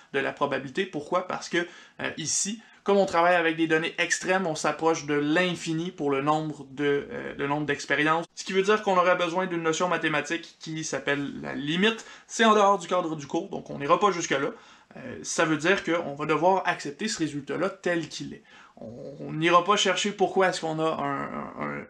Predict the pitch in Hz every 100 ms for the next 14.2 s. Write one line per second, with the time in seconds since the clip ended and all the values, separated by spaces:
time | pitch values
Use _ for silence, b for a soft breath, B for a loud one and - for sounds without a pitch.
0 | - 180 180 143 143 143 156 147 - 190
1 | 196 - 160 156 - 151 - 147 - 160
2 | 151 - - 139 139 190 233 B B B
3 | _ - - 180 175 185 190 156 151 151
4 | 143 143 147 151 143 143 - 170 170 160
5 | 156 151 151 139 147 151 151 - 143 135
6 | - - 180 220 151 156 - _ - 190
7 | 156 - 170 143 - - - _ b b
8 | b b b - - 196 240 247 - _
9 | - 135 180 220 208 190 208 185 165 160
10 | 180 185 165 151 156 151 151 156 151 151
11 | 151 - 170 165 170 165 151 147 147 151
12 | 151 151 - 147 151 151 143 151 151 165
13 | 160 147 147 147 151 151 147 131 123 -
14 | - 208